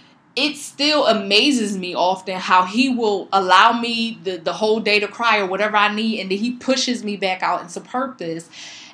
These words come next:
And so I believe he really wanted me to share this story with you because God, like, the enemy is going to hit you. And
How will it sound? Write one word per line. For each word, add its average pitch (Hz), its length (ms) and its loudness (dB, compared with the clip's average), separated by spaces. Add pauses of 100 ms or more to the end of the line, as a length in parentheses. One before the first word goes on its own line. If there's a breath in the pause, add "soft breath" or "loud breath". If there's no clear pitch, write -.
And 240 200 2
so 247 260 2
I 247 180 6
believe 277 300 -2
he 247 200 2
really 233 340 0
wanted 226 260 -4
me 208 80 -8
to 190 100 -4
share 247 560 0
this 202 220 -4
story 247 320 0
with 196 300 -6
you 185 160 -8
because 220 880 -2 (1160 loud breath)
God, 233 400 2
like, 240 220 4
the 240 240 -4
enemy 339 280 0
is 214 140 -4
going 233 360 0
to 196 180 -8
hit - 460 -2
you. 101 200 -12 (1200)
And 208 480 0